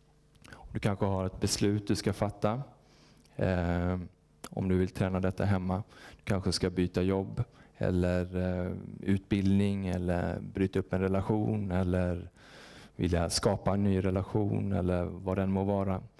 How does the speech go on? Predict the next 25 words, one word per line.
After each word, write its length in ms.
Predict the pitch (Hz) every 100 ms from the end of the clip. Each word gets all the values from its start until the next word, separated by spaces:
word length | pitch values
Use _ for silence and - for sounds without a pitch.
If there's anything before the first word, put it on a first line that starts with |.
| - -
Så 120 | -
vad 60 | 110
man 140 | 101
kan 120 | 101
göra 240 | 98 98 107
är 160 | 98
att, 240 | 92 95 _ - - -
eh, 320 | - - -
när 120 | 98
man 120 | 95
är 40 | 98
avslappnad 840 | 98 98 - 101 - 113 92 - - - - -
så 140 | - -
tänker 360 | 104 92 110
man 120 | 104
på 100 | 98
den 180 | 104 92
situationen, 840 | 92 98 - 95 110 92 101 98 98
en 180 | 90
mental 420 | 92 90 107 92 90
simulering, 760 | - 95 98 95 95 104 110 - - -
och 80 |
så 100 | 113
noterar 480 | 117 113 - 95 101
man 220 | 120 95